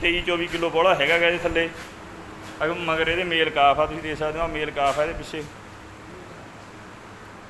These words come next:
ਅੱਗੇ ਐਰ ਸ਼ਹਿਰ ਪਹਿਲਣ ਬੱਸੀ ਆ ਇਹ, ਇਹ ਪਹਿਲਾ ਸੂਆ ਸੂਰੀ ਆ। ਇਹਨੂੰ ਤੋਰ ਦੇ ਪੁੱਤ ਬਾਹਰ, ਆ ਫੇਸ ਕੁਆਲਿਟੀ ਦੇਖ ਸਕਦੇ ਹੋ, ਐਰ ਸ਼ਹਿਰ ਪਹਿਲਾ ਸੂਆ ਸੂਰੀ ਆ, ਹਜੇ ਹਫ਼ਤੇ ਦੀ ਕੱਚੀ ਆ ਇਹ।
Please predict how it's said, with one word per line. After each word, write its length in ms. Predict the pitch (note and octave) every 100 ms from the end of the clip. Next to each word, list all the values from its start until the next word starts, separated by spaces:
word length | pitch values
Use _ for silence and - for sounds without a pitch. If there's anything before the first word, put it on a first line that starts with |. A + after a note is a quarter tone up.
| E3
ਅੱਗੇ 240 | E3+ G3 E3
ਐਰ 200 | F#3 G#3
ਸ਼ਹਿਰ 300 | F#3 F#3 G3
ਪਹਿਲਣ 320 | F#3+ F#3 G#3
ਬੱਸੀ 320 | G3 F#3 G3
ਆ 60 | F#3+
ਇਹ, 220 | F#3 F#3+ F3+ - - -
ਇਹ 80 | E3+
ਪਹਿਲਾ 300 | E3+ F#3+ G3
ਸੂਆ 220 | - F#3
ਸੂਰੀ 340 | F3 F3 G3
ਆ। 100 | G3
ਇਹਨੂੰ 180 | F#3+ A#3
ਤੋਰ 220 | A3+ G#3
ਦੇ 80 | F#3+
ਪੁੱਤ 160 | G3 G3+
ਬਾਹਰ, 260 | F#3+ F#3+ F#3 - - - - -
ਆ 40 | E3
ਫੇਸ 240 | F3 E3+
ਕੁਆਲਿਟੀ 320 | F#3+ F3 F3+
ਦੇਖ 160 | F3+ F3+
ਸਕਦੇ 200 | F3+ F3+
ਹੋ, 120 | F3 - -
ਐਰ 180 | E3 G3
ਸ਼ਹਿਰ 360 | - F3 F#3 F3+ - - - -
ਪਹਿਲਾ 260 | D#3+ F#3 G3+
ਸੂਆ 260 | F#3+ F3+
ਸੂਰੀ 360 | F3 E3 E3 F#3+
ਆ, 100 | F#3
ਹਜੇ 200 | F3+ F#3
ਹਫ਼ਤੇ 320 | E3 D3+ F3
ਦੀ 80 | F3+
ਕੱਚੀ 340 | F3 - E3+ F3
ਆ 60 |
ਇਹ। 120 | F3